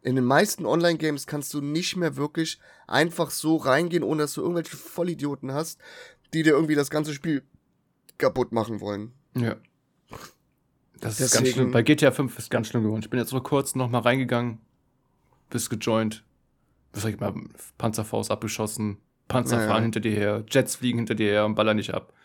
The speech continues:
Speaker 2: Also die machen nichts anderes, außer rumfliegen oder fahren, um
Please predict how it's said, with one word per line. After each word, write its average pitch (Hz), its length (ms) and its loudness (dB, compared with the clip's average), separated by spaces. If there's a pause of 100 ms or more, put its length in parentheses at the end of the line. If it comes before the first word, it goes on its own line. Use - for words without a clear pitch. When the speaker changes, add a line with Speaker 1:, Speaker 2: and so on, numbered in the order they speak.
(180)
Speaker 2:
Also 120 200 2
die 123 80 2
machen 127 300 4
nichts 135 220 -2
anderes, 120 380 0
außer 117 340 -2
rumfliegen 117 560 -4
oder 113 160 0
fahren, 113 280 0
um 107 200 -4